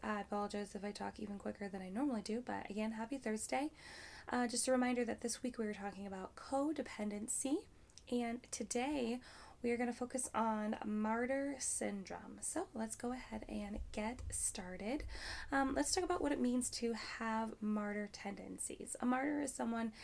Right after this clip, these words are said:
that feels the need to unnecessarily sacrifice themselves for others, no matter the cost, while ignoring their own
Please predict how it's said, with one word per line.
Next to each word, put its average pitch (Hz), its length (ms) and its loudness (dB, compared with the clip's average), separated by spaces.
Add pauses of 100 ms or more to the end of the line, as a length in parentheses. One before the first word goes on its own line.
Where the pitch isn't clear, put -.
(340)
that - 180 -4
feels 254 240 2
the 262 120 4
need 240 260 4
to 220 300 0
unnecessarily 233 880 2
sacrifice 254 640 0
themselves 233 460 0
for 285 320 -2
others, 202 400 -2 (420)
no 226 200 4
matter 220 400 4
the 339 100 -2
cost, 208 560 -2 (160)
while 214 320 -2
ignoring 208 760 0
their 196 320 -6
own 208 420 -2